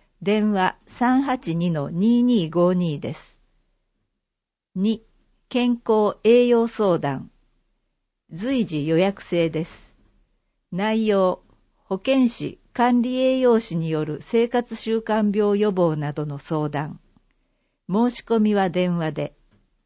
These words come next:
お子さんに関する相談は、子ども保健課、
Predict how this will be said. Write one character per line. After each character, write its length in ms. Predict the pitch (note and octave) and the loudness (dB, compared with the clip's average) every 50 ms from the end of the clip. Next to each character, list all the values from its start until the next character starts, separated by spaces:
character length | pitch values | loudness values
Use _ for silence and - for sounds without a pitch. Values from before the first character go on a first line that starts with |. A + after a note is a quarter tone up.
| _ _ _ _ _ _ _ _ _ _ _ _ | _ _ _ _ _ _ _ _ _ _ _ _
お 80 | F#3+ F#3 | -6 -4
子 140 | - A#3+ C#4 | -2 -2 0
さ 180 | - C#4 C4+ | 2 2 2
ん 80 | C4+ B3+ | 4 4
に 140 | B3+ C4 B3+ | 2 2 0
関 260 | - C4 C4 C4 C4+ | 0 2 2 2 0
す 100 | - B3+ | 0 -2
る 120 | G#3+ G3 F#3 | -2 -2 -2
相 300 | - - F3 E3 E3+ D#3+ | 0 0 0 0 0 0
談 260 | E3+ E3 D#3+ D#3+ D#3+ | -2 -2 -2 -4 -4
は、 200 | D#3+ D3 D#3 - _ _ _ _ _ | -6 -6 -8 -10 _ _ _ _ _
子 140 | _ - G3 | _ -2 0
ど 140 | F#3 A#3 B3 | 2 4 4
も 140 | A#3 A#3+ A#3+ | 4 4 4
保 120 | A#3+ A3 | 2 0
健 280 | G3+ - G#3 G3+ G3+ G3 | -2 0 -2 0 0 -2
課、 280 | - - E3 D#3 - | -4 -4 -4 -4 -4